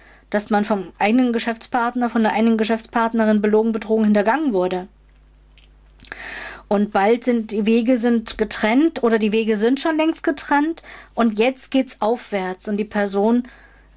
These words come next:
löst sich jetzt, vielleicht waren noch irgendwelche Verträge, die noch ablaufen mussten oder vielleicht irgendwelche juristischen Themen und bald ist alles das ist vorbei, finito,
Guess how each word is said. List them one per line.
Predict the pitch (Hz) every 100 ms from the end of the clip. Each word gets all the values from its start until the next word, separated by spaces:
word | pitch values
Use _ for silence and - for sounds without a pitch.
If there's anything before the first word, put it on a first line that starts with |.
| -
löst | 202 220 277 - -
sich | 277 -
jetzt, | 262 254 - - - - -
vielleicht | 180 208 208
waren | 196
noch | 208
irgendwelche | - 214 208 208
Verträge, | 190 196 - 233 247 247 247 220
die | 226
noch | 214 208
ablaufen | 233 233 240 214 220 233
mussten | 214 214 - - 220 214 214 214 - - - - _
oder | 190 190 185 180 180 185 185
vielleicht | 190 185 180
irgendwelche | - 196 190 202
juristischen | 175 214 226 277 - 262
Themen | 254 240 233 233 226 226 226 - - - -
und | 208
bald | 208 269 -
ist | 269 -
alles | 240 269 -
das | 220 226
ist | 226
vorbei, | - 220 190 180
finito, | 185 226 220 220 - 180